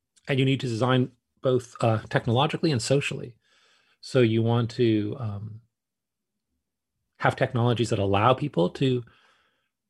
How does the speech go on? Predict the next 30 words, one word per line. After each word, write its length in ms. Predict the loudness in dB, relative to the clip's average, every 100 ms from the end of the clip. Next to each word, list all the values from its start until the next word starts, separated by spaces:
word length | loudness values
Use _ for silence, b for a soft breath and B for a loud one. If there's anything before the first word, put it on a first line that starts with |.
| _
talk 300 | -2 0 0
to 80 | 0
each 160 | -2 0
other 260 | 0 2
and 140 | 0 0
meet 160 | 0
each 140 | 0 0
other 180 | 0 0
and 100 | -2
find 240 | 0 2
each 160 | 0 0
other 280 | 0 0
in 100 | 0
whatever 300 | 0 0 0
formats 720 | 0 2 2 2 0 -4 -10 -6 0
work 220 | 0 0
best 200 | -2 -2
for 140 | -2
them. 180 | 0 2
I, 220 | 2 0 0
I 100 | 0
love 320 | 2 0 0
video. 360 | -2 0 0 0
I 60 |
love 520 | 0 -2 0 2 0 -8
small 400 | -4 0 0 0
group 380 | 0 0 0
video 240 | -2 0 0
stuff, 360 | 0 -2 0
but 240 | 0 -2